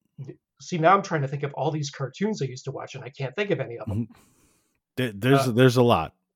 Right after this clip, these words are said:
Speaker 2: There is a
Speaker 1: there's
Speaker 2: lot.
Speaker 1: a lot. Yeah, yeah. My sister would watch the Smurfs. I hated that.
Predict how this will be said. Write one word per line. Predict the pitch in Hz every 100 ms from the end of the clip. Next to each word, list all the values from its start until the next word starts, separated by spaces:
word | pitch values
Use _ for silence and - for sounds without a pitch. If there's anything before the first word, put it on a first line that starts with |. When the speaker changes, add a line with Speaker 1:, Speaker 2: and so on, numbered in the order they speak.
| -
Speaker 2:
There | 104 107 98
is | 95
a | 92
Speaker 1:
there's | 262 214
Speaker 2:
lot. | 220
Speaker 1:
a |
lot. | 196 240 214 120 -
Yeah, | 185 214
yeah. | 202 226
My | 147 139
sister | - 180 190
would | 147 131
watch | 139 135
the | 147
Smurfs. | 139 147 135 143 -
I | 127
hated | 127 135 135
that. | 127 208